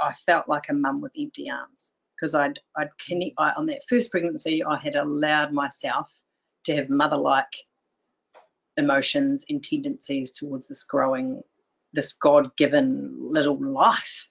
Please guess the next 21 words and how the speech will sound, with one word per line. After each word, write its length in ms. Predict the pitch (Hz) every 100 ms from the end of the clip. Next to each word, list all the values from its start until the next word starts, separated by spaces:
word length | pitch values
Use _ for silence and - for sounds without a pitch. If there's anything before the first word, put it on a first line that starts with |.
| -
and 160 | 147 143
it 120 | 143
was 220 | 131 127 _
there, 360 | 147 170 165 139
and 100 | 135
I 40 |
could, 180 | - - - _
I 40 | - -
couldn't, 280 | 190 160 - - - _ _ _ _ _ _ -
you 80 |
know, 320 | 147 139 147 - _
feel 580 | - 160 165 147 135 135 -
that 100 | 143
it 80 | 143
was 180 | 143 -
there 260 | 143 147
in 100 | 143
the 100 | 139 -
early 200 | 143 135
weeks, 380 | 147 151 - -
but 260 | 131 131